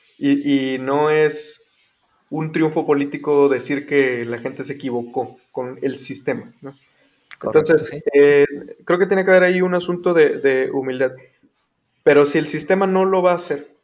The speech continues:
Speaker 1: esa va, te va a tener que ser una tarea del maestro, ¿no? Del docente. Eh, en el momento en el que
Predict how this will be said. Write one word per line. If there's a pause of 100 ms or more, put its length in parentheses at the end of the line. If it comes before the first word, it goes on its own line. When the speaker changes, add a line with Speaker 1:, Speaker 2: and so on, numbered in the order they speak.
(880)
Speaker 1:
esa
va,
te
va
a
tener
que
ser
una
tarea
del
maestro, (240)
¿no? (840)
Del
docente. (500)
Eh, (320)
en
el
momento
en
el
que